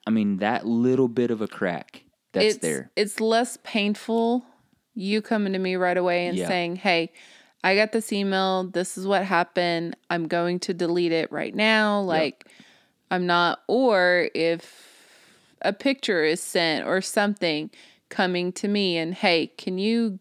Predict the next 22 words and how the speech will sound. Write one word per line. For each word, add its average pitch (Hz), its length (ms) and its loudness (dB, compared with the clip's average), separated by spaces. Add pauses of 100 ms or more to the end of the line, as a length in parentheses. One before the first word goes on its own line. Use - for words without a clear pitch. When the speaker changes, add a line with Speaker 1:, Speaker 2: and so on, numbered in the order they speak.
(120)
Speaker 2:
delete 202 380 0
this? 214 260 0
Can 190 220 -4
you 196 80 -2
swipe 190 320 -2
Speaker 1:
Yep. - 20 0
Speaker 2:
out 185 220 2
of 190 80 0
this? 196 320 -2
I 170 140 0
don't 180 140 0
wanna 175 180 -4
go 170 120 -2
back 151 240 -2
and 156 140 -6
look 156 180 -6
at 185 160 2
it." - 180 -4 (460)
It 202 140 2
is 190 180 -2
less 180 380 2
painful 196 840 0